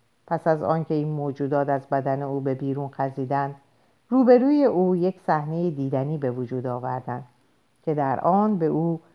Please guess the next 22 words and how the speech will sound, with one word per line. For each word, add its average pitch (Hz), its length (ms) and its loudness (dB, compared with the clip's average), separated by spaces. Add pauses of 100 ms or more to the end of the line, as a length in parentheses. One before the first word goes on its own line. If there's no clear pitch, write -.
(160)
آنچه 233 340 2
را 208 140 4
که 202 160 -2
مدعی 175 540 0
بودند 143 520 -2
داستان 151 580 -4
حقیقی 151 720 -2
کره 131 380 -2
زمین 131 400 -6
است 139 240 -8 (420)
نشان 156 440 -2
دادند. 127 400 -10 (640)
از 139 220 -4
طریق 151 320 2
نوعی 156 500 -2
زبان 139 480 -2
فکر 151 540 -4
توضیح 151 440 -4
دادند 147 400 -2
که 147 80 -6
آنها 143 460 -2 (400)
مسئول 226 560 2